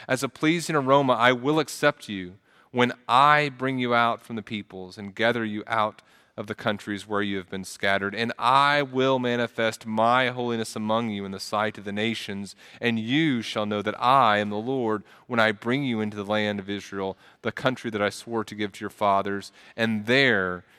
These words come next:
you shall remember your ways and all your deeds with which you've defiled yourselves, and you shall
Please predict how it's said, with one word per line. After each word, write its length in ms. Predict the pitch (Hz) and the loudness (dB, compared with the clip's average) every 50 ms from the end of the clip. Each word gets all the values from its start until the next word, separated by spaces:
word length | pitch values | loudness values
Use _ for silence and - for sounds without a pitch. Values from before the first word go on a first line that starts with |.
| _ _ - | _ _ -8
you 160 | 107 110 110 | -6 -6 -6
shall 220 | - - 113 104 | -4 -2 -2 -2
remember 480 | 98 101 101 98 104 110 120 123 120 120 | -2 -2 -4 -2 -2 -2 -4 -2 -4 -4
your 140 | 107 104 98 | -4 -4 -4
ways 880 | 98 104 101 101 98 92 92 87 87 85 87 - - - - - - _ _ _ _ _ _ _ _ _ _ _ _ _ _ _ _ _ | -2 0 0 0 0 0 -2 -4 -6 -8 -12 -16 -20 -20 -20 -20 -20 _ _ _ _ _ _ _ _ _ _ _ _ _ _ _ _ _
and 80 | - 98 | -4 0
all 200 | 104 104 113 113 | 2 2 2 2
your 120 | 107 98 | 0 -4
deeds 520 | 92 92 - 107 104 104 101 98 92 - - | -8 -8 -8 -6 -4 -4 -4 -4 -6 -8 -12
with 160 | 92 - - | -18 -16 -16
which 180 | 98 - - 104 | -16 -14 -12 -14
you've 120 | 92 - | -14 -14
defiled 440 | - - - 101 98 98 98 95 90 | -14 -4 2 4 6 6 4 4 0
yourselves, 800 | 90 85 - - 92 90 87 85 87 87 85 82 - - - _ _ _ _ _ _ _ _ _ _ _ _ _ _ 104 | -6 -14 -10 -8 -6 -4 -4 -4 -4 -6 -10 -14 -16 -18 -20 _ _ _ _ _ _ _ _ _ _ _ _ _ _ -14
and 100 | 107 107 | -10 -8
you 80 | 117 | -8
shall 380 | 117 - - 113 92 90 87 | -6 -6 -4 -4 -4 -4 -6